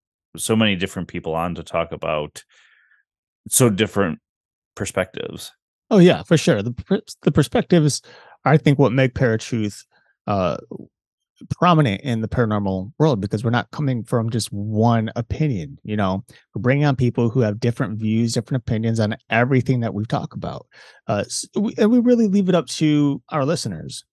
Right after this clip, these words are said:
Speaker 2: to, to decide for themselves what they wanna believe, don't wanna believe, et cetera. The evidence, you know,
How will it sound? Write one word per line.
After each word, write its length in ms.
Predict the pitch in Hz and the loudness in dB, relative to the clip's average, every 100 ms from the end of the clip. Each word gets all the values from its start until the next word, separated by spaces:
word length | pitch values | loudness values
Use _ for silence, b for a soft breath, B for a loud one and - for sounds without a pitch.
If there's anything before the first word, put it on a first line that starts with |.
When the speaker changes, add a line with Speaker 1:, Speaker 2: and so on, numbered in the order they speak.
| - | -4
Speaker 2:
to, 300 | 143 120 123 | 0 2 0
to 140 | - | -2
decide 380 | 127 120 135 113 | -2 0 0 0
for 80 | 135 | -2
themselves 600 | 135 143 202 165 82 - B B - | -2 0 0 0 -2 -10 B B -4
what 140 | 143 | 0
they 80 | 135 | 0
wanna 300 | 120 117 107 | 0 -2 -4
believe, 260 | 104 101 104 | -4 -4 -4
don't 200 | 107 - | -6 -6
wanna 140 | 92 | -10
believe, 300 | 85 58 65 - | -8 -12 -10 -8
et 120 | 131 | -4
cetera. 400 | 139 120 71 - - - _ | -4 -4 -6 -14 -20 -20 _
The 120 | 120 120 | -6 0
evidence, 600 | 123 127 123 135 - - _ _ _ _ _ _ _ _ _ | 2 2 -2 -4 -8 -12 _ _ _ _ _ _ _ _ _
you 100 | 151 | 2
know, 220 | 117 113 | 2 2